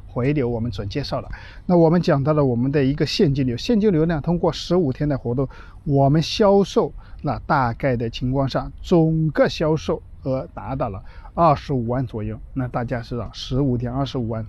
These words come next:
在卖服饰行业来说，确实也是不错的啊。这个利润一个大概有五万块钱左右了，有五万块钱左右了，大概啊。因为十五天，你看呢，十五天能赚到五万块钱，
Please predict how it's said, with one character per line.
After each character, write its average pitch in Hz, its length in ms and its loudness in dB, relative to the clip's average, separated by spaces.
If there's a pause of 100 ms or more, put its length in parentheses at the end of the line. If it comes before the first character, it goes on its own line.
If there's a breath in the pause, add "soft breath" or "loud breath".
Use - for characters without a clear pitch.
在 139 100 0
卖 143 260 0
服 127 340 -4
饰 - 240 -6 (220 loud breath)
行 123 260 -4
业 135 100 2
来 117 160 -2
说， 123 160 -4
确 156 240 -2
实 131 240 -4
也 120 140 -2
是 123 120 -6 (300 loud breath)
不 147 140 -2
错 175 320 0
的 110 100 -6 (100)
啊。 120 220 -6 (200)
这 147 120 -8
个 110 160 -8 (120)
利 160 180 2
润 127 180 2 (140)
一 151 140 -6
个 139 200 -2 (220)
大 143 140 -2
概 123 200 -2 (280 loud breath)
有 120 200 0 (260)
五 151 120 4
万 151 180 4
块 147 160 -2
钱 113 280 -6
左 104 240 -6
右 135 200 0
了， 104 200 -6
有 131 120 0
五 120 120 -2
万 135 160 -2
块 135 100 -4
钱 123 140 -6
左 107 180 -12
右 113 140 -4
了， 98 180 -10
大 117 100 -8
概 107 100 -8
啊。 101 200 -12 (320 loud breath)
因 165 100 0
为 143 80 0
十 151 220 -2
五 143 160 2
天， 120 240 -2 (100)
你 131 120 -2
看 143 180 -2
呢， 117 100 -2
十 - 140 -6
五 135 160 0
天 131 160 -2
能 123 140 0
赚 135 180 0
到 131 80 2
五 110 120 -2
万 117 120 -2
块 135 140 0
钱， 117 180 -4